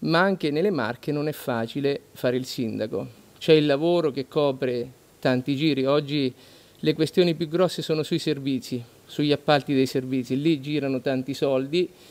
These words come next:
Ci dicono che conviene esternalizzare, non è vero. Io da sindaco, ve lo dico, ve lo dico a Roma, in questa bellissima aula, più i si-, più i comuni riescono a gestire in proprio le cose, più guadagnano.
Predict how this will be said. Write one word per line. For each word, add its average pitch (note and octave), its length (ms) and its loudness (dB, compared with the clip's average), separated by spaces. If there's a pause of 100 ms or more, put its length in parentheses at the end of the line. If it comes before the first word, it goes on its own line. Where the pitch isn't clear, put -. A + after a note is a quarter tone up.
(520)
Ci - 180 -2
dicono F3 360 2
che D#3+ 140 -2
conviene E3 460 0
esternalizzare, D3 1040 0 (520)
non C#3 200 0
è C3 80 0
vero. B2+ 580 -2 (420)
Io F#3 240 4
da D3+ 200 0
sindaco, G3 640 0
ve C#3 120 -4
lo C3+ 100 -2
dico, E3+ 260 -2
ve C3 100 -4
lo C3+ 60 -2
dico C3+ 220 -4
a C3 40 0
Roma, E3 320 -2
in C3+ 60 -6
questa C3 400 -2 (360)
bellissima D3 640 0
aula, F3 260 0
più A3 200 -2
i G#3+ 120 0
si-, G3 300 -4
più A3+ 140 0
i A3 60 2
comuni G3 420 2
riescono E3+ 540 -2
a D3+ 60 -4
gestire F3+ 420 -2
in F3 160 -4
proprio F3 400 0
le C#3+ 100 -4
cose, F#3 320 0
più G3 240 -2
guadagnano. C#3+ 800 0